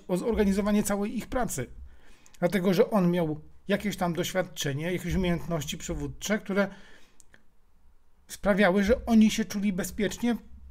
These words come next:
pod jego jak gdyby skrzydłami, gdzie on nawet nie był inżynierem. Ale miał taką wiedzę, że oni go wszyscy za tą wiedzę szanowali.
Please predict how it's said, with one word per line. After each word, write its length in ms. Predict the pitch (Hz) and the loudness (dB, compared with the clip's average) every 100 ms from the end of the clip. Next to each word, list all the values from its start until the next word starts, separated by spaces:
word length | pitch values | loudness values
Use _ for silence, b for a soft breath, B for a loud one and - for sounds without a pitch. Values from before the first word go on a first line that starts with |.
| - - | -18 -2
pod 200 | - 208 | 4 4
jego 240 | 196 208 202 | 4 0 0
jak 220 | 185 170 | 0 -2
gdyby 220 | 175 170 | -4 -6
skrzydłami, 600 | - - 190 208 120 120 - - - - - - | -8 -10 -10 -6 -6 -8 -14 -20 -20 -20 -20 -10
gdzie 140 | 143 170 | 0 2
on 80 | 170 | 2
nawet 240 | 156 170 | 2 0
nie 100 | 160 | 0
był 140 | 131 | -2
inżynierem. 500 | 139 135 202 196 - - - - - - - - - - - B B B | -2 0 0 0 -4 -12 -18 -20 -20 -20 -20 -20 -20 -20 -20 B B B
Ale 180 | 165 165 | 2 4
miał 160 | 165 | 4
taką 340 | 175 175 175 147 | 4 2 2 2
wiedzę, 440 | 139 139 226 254 - | 2 2 0 -2 -8
że 160 | 175 - | -6 2
oni 240 | 220 190 | 4 4
go 100 | 185 | 2
wszyscy 280 | 202 - 180 | -2 -4 -4
za 100 | 196 | -4
tą 140 | 185 170 | -2 -2
wiedzę 220 | 151 180 | -2 -2
szanowali. 480 | 175 185 202 123 | -2 -4 -4 -6